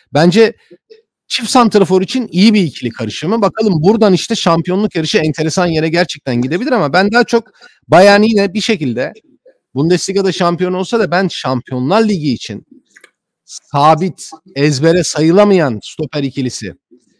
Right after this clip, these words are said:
sorununun Şampiyon Ligi'ni bu sene kazanamamanın en büyük sebebi olabilir eğer kazanamazlarsa diyorum. Lewandowski'ye rağmen Kimmich'le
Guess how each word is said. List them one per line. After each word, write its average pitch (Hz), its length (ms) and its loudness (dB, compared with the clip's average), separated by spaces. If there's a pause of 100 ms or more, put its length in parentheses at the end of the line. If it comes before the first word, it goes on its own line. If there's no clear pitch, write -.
(400)
sorununun 147 720 -2
Şampiyon 165 600 -2
Ligi'ni 175 260 -2
bu 139 60 -8
sene 139 280 -8
kazanamamanın 143 640 -4 (960)
en 196 160 0
büyük 190 160 -6
sebebi 180 300 2
olabilir 185 380 2
eğer 175 200 2
kazanamazlarsa 143 840 -2
diyorum. 95 280 -8
Lewandowski'ye 151 760 0
rağmen 147 400 0 (560)
Kimmich'le 180 680 0